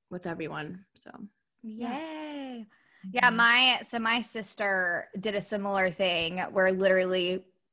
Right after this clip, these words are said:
Speaker 2: decided to just go ahead and get married in October and pushing her reception back to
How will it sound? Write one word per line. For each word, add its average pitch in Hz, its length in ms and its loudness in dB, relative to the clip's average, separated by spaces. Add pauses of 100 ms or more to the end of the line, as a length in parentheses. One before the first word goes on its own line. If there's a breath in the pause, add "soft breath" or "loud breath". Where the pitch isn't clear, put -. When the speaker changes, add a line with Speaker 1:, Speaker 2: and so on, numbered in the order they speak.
(100)
Speaker 2:
decided 190 520 4
to 190 100 -6
just 175 160 -6
go 185 140 4
ahead 185 200 2
and 185 100 0
get 185 140 0
married 170 280 2
in 180 140 -2
October 151 840 0 (240 loud breath)
and 202 100 -2
pushing 208 320 2
her 196 160 6
reception 190 500 2
back 135 420 2
to 175 440 -4